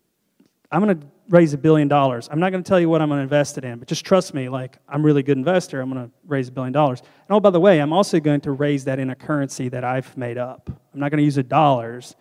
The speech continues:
I'm gonna use this other currency." You could see how that might not always end up in the right place. Just saying, like, that's,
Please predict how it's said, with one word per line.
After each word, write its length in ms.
I'm 100
gonna 100
use 280
this 160
other 160
currency." 520
You 120
could 120
see 140
how 120
that 140
might 320
not 420
always 400
end 180
up 180
in 60
the 80
right 200
place. 440
Just 200
saying, 260
like, 160
that's, 420